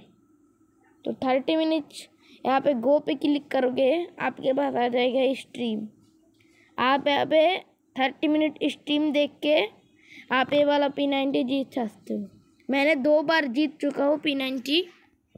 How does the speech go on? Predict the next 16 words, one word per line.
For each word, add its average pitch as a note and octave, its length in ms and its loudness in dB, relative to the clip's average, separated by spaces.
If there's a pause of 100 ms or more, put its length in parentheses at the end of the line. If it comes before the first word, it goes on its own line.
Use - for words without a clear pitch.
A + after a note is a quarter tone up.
(220)
आपको D4 320 -6
abilities D4 680 -4
दिखा C4 300 -8
देता A#3+ 320 -4
हूँ, E4 140 -4 (4000)
Free C4+ 260 -6
में C#4+ 220 -6
जीत C4 280 -8
चुका A#3+ 200 -10
हूँ। D#4 220 -8 (280)
ये B3+ 100 -6
देखो A#3+ 280 -6
भाई, G#3+ 140 -8 (1500)
Double B3+ 420 -2
damage, D4+ 500 -4
single C#4 640 -6